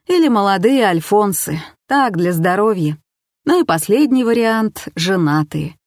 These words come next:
Трусоватые женатики, осторожные до тошноты. Всё по часам, по строгому расписанию. В отпуск только с семьёй,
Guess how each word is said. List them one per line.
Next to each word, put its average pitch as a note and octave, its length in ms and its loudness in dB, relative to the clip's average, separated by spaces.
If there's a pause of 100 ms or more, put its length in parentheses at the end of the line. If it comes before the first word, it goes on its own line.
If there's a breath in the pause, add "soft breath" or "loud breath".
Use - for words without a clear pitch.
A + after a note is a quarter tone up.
(440)
Трусоватые G3 880 0
женатики, D#3+ 840 -2 (420)
осторожные G3 920 -2
до E3+ 160 -4
тошноты. E3+ 720 -4 (380)
Всё F3+ 240 -4
по D#3+ 120 -6
часам, G3 800 -2
по D3+ 200 -2
строгому G3+ 760 -2
расписанию. E3 920 -6 (520)
В - 60 0
отпуск D4+ 560 -2
только A3+ 460 -2
с D3+ 60 -6
семьёй, G3 720 0